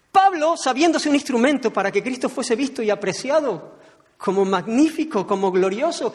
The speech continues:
y no en virtud a sus méritos, a su fuerza de voluntad, a su talento, a sus capacidades, sino a la suministración del Espíritu de Dios.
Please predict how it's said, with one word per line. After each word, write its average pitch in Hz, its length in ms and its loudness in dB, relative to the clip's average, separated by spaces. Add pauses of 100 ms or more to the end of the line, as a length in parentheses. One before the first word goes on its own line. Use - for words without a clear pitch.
y 233 120 -2
no 330 120 -2
en 392 80 -2
virtud 339 600 2
a 196 100 -2
sus 202 160 0
méritos, 208 500 -2
a 190 60 -2
su 185 160 -8
fuerza 240 360 -4
de 196 120 -4
voluntad, 170 500 -6
a 165 60 -6
su 165 160 -8
talento, 185 480 -4
a 160 40 -6
sus 180 140 -10
capacidades, 165 680 -8 (260)
sino 202 320 2
a 180 60 4
la 175 120 2
suministración 185 1500 0 (160)
del 165 160 -4
Espíritu 151 680 -6 (200)
de 143 220 -12
Dios. 127 440 -16